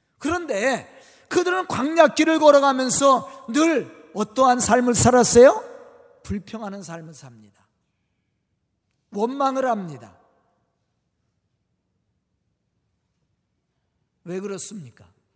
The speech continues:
이유가 뭐죠? 사실은 살아계신 하나님을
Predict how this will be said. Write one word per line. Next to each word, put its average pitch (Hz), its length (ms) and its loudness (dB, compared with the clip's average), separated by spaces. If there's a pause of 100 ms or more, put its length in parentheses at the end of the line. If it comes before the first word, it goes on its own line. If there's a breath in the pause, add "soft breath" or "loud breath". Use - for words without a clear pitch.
(500)
이유가 233 420 -6
뭐죠? 190 580 -8 (1600)
사실은 262 720 -2 (280)
살아계신 233 680 -6
하나님을 202 600 -10